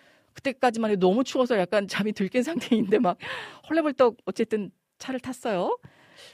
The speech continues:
그리고 나서 시간이 좀 흘렀을까, 아니면 지금 우리 안학수님처럼 낮 시간에 그 버스에서 살짝 그 <laughs> 졸음이 올 때쯤, 아, 내리쬐져 오는 햇살에 굉장히 좀 따스하다,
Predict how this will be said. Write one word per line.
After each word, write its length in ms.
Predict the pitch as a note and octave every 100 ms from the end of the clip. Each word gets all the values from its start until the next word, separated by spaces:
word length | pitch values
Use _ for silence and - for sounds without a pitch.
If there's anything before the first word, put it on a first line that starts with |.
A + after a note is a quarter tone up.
| -
그리고 200 | A#3+ B3
나서 200 | A3+ A#3
시간이 420 | - C4+ C4+ B3+
좀 160 | A#3 A3+
흘렀을까, 640 | B3+ B3 A3+ G3 F3+ F3
아니면 240 | D#3+ F3
지금 260 | F3 F3+ F#3
우리 140 | E3 E3
안학수님처럼 840 | C#3 D#3 - F3+ E3+ D#3 D3 C#3+ - - - _
낮 180 | - F3
시간에 680 | F#3 F#3 F3 E3 F3+ E3 C#3+
그 400 | - D3 C#3 C#3 C#3
버스에서 340 | B3 A#3 A#3+
살짝 380 | - C#4+ B3 A#3+
그 240 | - D#3 C#3+
<laughs> 320 | - - F3
졸음이 320 | - F#3 G#3+ F3
올 100 | D3+
때쯤, 460 | D#3+ D3+ - A#3 D#4 - - - - _
아, 120 | C#3+
내리쬐져 1600 | C#3+ F#3+ A3+ A3 A#3+ A#3 A3 G#3 G3+ F#3+ F#3 F3 E3 E2+ A2+ A3
오는 360 | F3 G3 A#3 A3 -
햇살에 600 | C4 - C#4+ B3+ B3 B3+ -
굉장히 420 | - D#4+ F#4 A4 F#4+
좀 120 | A3+ -
따스하다, 920 | D4+ - - G#4+ F4 D4+ A#3 G2+ -